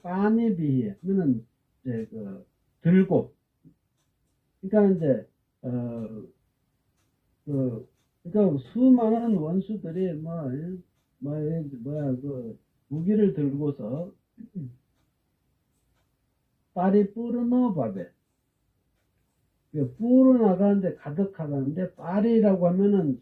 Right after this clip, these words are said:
사방으로 가득할 거예요. 파리 뿌르나 하면은 사방으로 어디든, 어디를 봐도 이게 뭐 그냥 그 뭐랄까, 겁나는 그런 이제 그, 어,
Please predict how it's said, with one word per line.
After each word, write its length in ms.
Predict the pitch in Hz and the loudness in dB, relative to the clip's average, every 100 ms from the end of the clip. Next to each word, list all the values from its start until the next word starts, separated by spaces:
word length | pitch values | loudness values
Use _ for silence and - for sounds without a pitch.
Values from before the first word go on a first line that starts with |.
| _ | _
사방으로 580 | 208 220 262 277 285 262 | -10 -4 0 2 4 2
가득할 300 | 139 127 123 - _ | 0 -8 -10 -14 _
거예요. 140 | _ _ _ _ _ _ _ _ | _ _ _ _ _ _ _ _
파리 360 | 170 202 226 - | -4 0 0 0
뿌르나 360 | 180 175 170 | -4 -2 0
하면은 480 | 151 175 220 190 101 - _ _ _ _ - | 0 2 2 0 -4 -12 _ _ _ _ -4
사방으로 480 | 220 240 240 208 185 | 0 0 2 2 2
어디든, 300 | 185 262 269 | 4 4 4
어디를 460 | 147 214 269 262 | 4 4 4 2
봐도 520 | 180 170 220 175 120 | 0 -2 -2 -4 -6
이게 160 | 156 180 | -8 -8
뭐 220 | 147 - _ _ _ | -6 -8 _ _ _
그냥 640 | 156 160 165 170 147 113 - _ _ _ _ _ _ _ _ _ - | -12 -10 -8 -6 -4 -6 -8 _ _ _ _ _ _ _ _ _ -12
그 460 | 139 131 113 92 - _ _ _ _ _ _ _ - | -6 -6 -6 -12 -20 _ _ _ _ _ _ _ -8
뭐랄까, 540 | 131 135 127 131 113 | -2 0 -2 -4 -8
겁나는 720 | - 139 175 185 175 127 95 - _ _ - | -6 -2 4 4 4 2 -4 -16 _ _ -6
그런 260 | 175 185 | -2 0
이제 220 | 160 151 143 | 0 -2 -2
그, 460 | 135 120 110 95 _ _ _ - | -2 -2 -4 -10 _ _ _ -12
어, 800 | 117 113 107 104 101 98 95 | -8 -6 -6 -8 -10 -10 -12